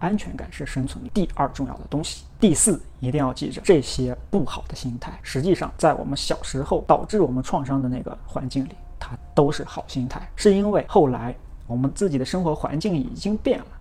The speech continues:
但这些心态没有变，两者不适应，所以造成了我们目前不能快乐幸福的生活。好，这是本期视频关于所有这些让你无法快乐的坏心态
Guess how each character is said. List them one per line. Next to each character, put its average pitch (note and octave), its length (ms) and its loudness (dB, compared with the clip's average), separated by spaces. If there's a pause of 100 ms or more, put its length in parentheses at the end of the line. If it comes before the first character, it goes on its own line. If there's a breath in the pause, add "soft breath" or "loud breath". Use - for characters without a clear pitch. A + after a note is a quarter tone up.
但 D#3+ 140 -2
这 D3+ 100 -2
些 B2+ 160 -4
心 E3 280 0
态 A#3+ 200 0
没 B2+ 140 -4
有 - 80 -10 (100)
变， - 180 -8 (340)
两 C3+ 200 -6
者 - 160 -2
不 C#3+ 100 -6
适 - 280 0
应， - 120 -8 (280)
所 C3+ 280 -2
以 C#3+ 120 -4 (200)
造 C3 140 -4
成 B2 160 -10
了 B2 100 -8
我 - 80 -10
们 B2+ 80 -2
目 C#3 160 0
前 - 220 -10 (220)
不 C3+ 80 -2
能 A#2+ 160 -4
快 B2 180 -6
乐 B2 100 -10 (120)
幸 - 180 -4
福 - 100 -10
的 - 80 -14
生 - 180 -12
活。 - 180 -14 (180)
好， D3+ 180 4
这 D#3+ 80 4
是 E3+ 120 6
本 C3+ 140 0
期 F3 140 0
视 E3+ 140 2
频 C3 180 -2
关 C#3 180 0
于 B2 140 -4
所 C3 160 -4
有 C3 80 -2
这 C3 60 -4
些 - 260 -8 (300)
让 C3+ 120 -2
你 B2+ 120 -2
无 - 20 -6
法 B2+ 160 -2
快 C3+ 140 -6
乐 B2 100 -4
的 B2+ 80 -6
坏 C3+ 200 0
心 E3 200 -4
态 F#3+ 180 -4